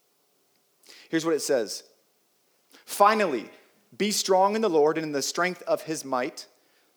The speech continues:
Put on the whole armor of God, that you, me, uh, that you may be able to stand against the schemes of the devil.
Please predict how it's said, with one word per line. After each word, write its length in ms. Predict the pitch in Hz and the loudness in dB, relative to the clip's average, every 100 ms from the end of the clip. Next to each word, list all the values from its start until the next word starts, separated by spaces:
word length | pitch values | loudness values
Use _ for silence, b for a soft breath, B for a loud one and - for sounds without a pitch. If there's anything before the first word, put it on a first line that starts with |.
| _ | _
Put 160 | 165 | 0
on 100 | 165 | 2
the 120 | 165 131 | 4 4
whole 260 | 185 202 | 4 4
armor 480 | 175 170 165 147 139 | 4 0 0 -4 -2
of 160 | 156 120 | -4 0
God, 320 | 139 110 87 - _ _ _ _ _ _ _ _ b b b | 2 2 0 -8 _ _ _ _ _ _ _ _ b b b
that 140 | 156 | 0
you, 140 | 170 196 - | 2 -4 -4
me, 200 | 160 180 147 - - | -8 -6 -6 -8 -4
uh, 140 | 139 | -2
that 160 | 131 160 | 0 0
you 140 | 180 | 0
may 160 | 175 165 | 0 0
be 200 | 160 151 | 0 -2
able 220 | 170 165 | -2 -2
to 180 | - 139 | -6 -8
stand 340 | - 170 185 | -4 -2 -2
against 280 | 175 151 147 | -2 -2 -4
the 60 | 135 | -8
schemes 380 | - 156 160 151 | -8 -8 -6 -8
of 120 | 127 | -4
the 60 | |
devil. 360 | 131 104 95 | -4 -4 -6